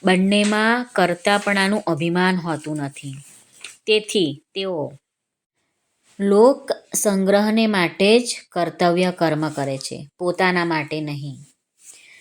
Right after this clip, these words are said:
સાધકે પણ પોતાના માટે કંઈ જ ન કરવું જોઈએ, કારણ કે સ્વરૂપમાં કર્તૃત્વ નથી.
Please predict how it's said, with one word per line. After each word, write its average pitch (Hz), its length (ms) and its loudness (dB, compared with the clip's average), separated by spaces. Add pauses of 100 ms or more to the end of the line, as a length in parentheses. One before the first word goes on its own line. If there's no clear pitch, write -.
(240)
સાધકે 226 680 0
પણ 185 280 -2
પોતાના 196 480 0
માટે 180 680 0
કંઈ 196 220 -4
જ 196 120 -8
ન 175 120 -2
કરવું 139 360 -4
જોઈએ, 135 260 -8
કારણ 196 440 2
કે 220 380 -2 (1040)
સ્વરૂપમાં 220 1000 2 (1300)
કર્તૃત્વ 190 600 0
નથી. 151 520 -4